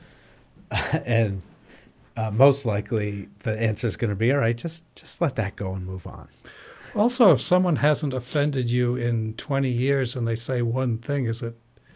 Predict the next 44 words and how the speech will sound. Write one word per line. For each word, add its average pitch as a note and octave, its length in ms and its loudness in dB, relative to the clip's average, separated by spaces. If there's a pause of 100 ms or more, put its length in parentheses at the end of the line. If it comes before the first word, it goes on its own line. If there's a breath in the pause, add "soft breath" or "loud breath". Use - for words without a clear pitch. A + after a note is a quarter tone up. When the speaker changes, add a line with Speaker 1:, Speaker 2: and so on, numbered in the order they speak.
(380 loud breath)
Speaker 1:
Right. A#2+ 260 8
Now A#2 140 6
that B2 240 10
all A#2+ 100 10
of A2+ 60 6
a A#2 40 4
Speaker 2:
Yeah. C#3 100 2
Speaker 1:
sudden A#2 180 8
that A2+ 180 6
defines G#2 520 -2
them. D2 200 -12
Speaker 2:
I F3 40 -10
mean, D3+ 80 -2
I, F3 240 2
I - 20 6
had F#3+ 180 4
someone D#3 340 2
on C#3+ 120 2
my C3 120 2
joke C3+ 360 -2
list A#2+ 180 -4
who C3 100 -2
had A#2 120 0
been C3 160 -2
on B2+ 160 0
for C3 120 -6
years, B2+ 460 -2
so A#2+ 80 -8
they A#2 220 -2
just, - 220 -14 (320)
they C3 100 -6
were A#2 180 -2
always C3 260 -2
writing B2+ 280 -4
me B2 180 -4
emails C#3 200 -4
saying, A#2+ 220 -6
"Oh, D#3 160 -6
you're B2+ 180 -8
so C3 200 -6
funny, D3+ 300 -6
you're C3+ 120 -10
so C3+ 160 -10
funny." D#3 300 -10